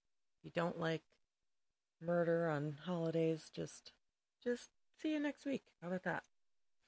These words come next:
All right. So the Easter Sunday Massacre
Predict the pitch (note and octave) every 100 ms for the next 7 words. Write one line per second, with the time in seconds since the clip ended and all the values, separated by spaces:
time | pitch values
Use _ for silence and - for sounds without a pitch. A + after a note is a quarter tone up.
0 | _ _ - D#3+ D#3+ - - _ _ _
1 | _ - F3+ - B3 C#4 C#4+ C4+ A#3 F3
2 | E3+ G3 - A3 A#3 B3+